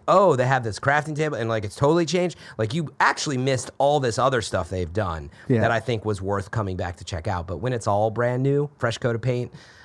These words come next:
Speaker 1: uh, that tends to bring in folks.
Speaker 2: Yeah, that's, I mean, like, it's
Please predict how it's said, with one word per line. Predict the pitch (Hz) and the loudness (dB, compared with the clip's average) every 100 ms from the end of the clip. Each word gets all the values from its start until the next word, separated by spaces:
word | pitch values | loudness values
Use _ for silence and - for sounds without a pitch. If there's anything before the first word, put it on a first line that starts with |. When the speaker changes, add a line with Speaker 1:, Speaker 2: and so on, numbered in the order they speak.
| 90 | -8
Speaker 1:
uh, | 87 85 | -4 -2
that | 101 - | -2 -4
tends | - 92 85 - | -6 -4 -4 -6
to | 85 | -6
bring | 80 78 | -6 -8
in | 73 76 80 - | -8 -10 -14 -14
folks. | - - - - - | -14 -14 -14 -18 2
Speaker 2:
Yeah, | 294 170 | 6 6
that's, | 147 180 | 6 4
I | 226 | 6
mean, | 202 190 | 8 8
like, | 175 | 6
it's | 180 156 | 4 2